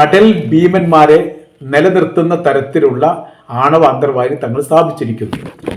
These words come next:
അത് ഫിൻലാൻഡ്, സ്വീഡന്, ജർമ്മനി, എസ്റ്റോണിയ തുടങ്ങിയിരിക്കുന്ന യൂറോപ്യൻ രാജ്യങ്ങളൊക്കെ കടുത്ത രീതിയിലുള്ള ഭീഷണിയാണ്. തങ്ങളെ സംബന്ധിച്ചിടത്തോളം തങ്ങൾക്ക് നേരെ ഏതൊരു തരത്തിലുള്ള ശക്തി പ്രതിരോധിക്കാൻ വേണ്ടി വന്നാലും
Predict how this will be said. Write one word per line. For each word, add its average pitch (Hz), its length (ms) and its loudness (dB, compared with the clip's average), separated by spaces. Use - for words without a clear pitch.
അത് 180 300 2
ഫിൻലാൻഡ്, 156 480 2
സ്വീഡന്, 147 440 2
ജർമ്മനി, 151 500 0
എസ്റ്റോണിയ 151 460 0
തുടങ്ങിയിരിക്കുന്ന 156 580 -2
യൂറോപ്യൻ 156 460 0
രാജ്യങ്ങളൊക്കെ 135 680 -4
കടുത്ത 120 220 -6
രീതിയിലുള്ള 139 360 -4
ഭീഷണിയാണ്. 117 580 -6
തങ്ങളെ 185 280 4
സംബന്ധിച്ചിടത്തോളം 160 760 0
തങ്ങൾക്ക് 151 380 -2
നേരെ 143 200 0
ഏതൊരു 165 360 2
തരത്തിലുള്ള 143 380 -2
ശക്തി 151 540 -6
പ്രതിരോധിക്കാൻ 170 680 2
വേണ്ടി 147 180 0
വന്നാലും 135 480 -4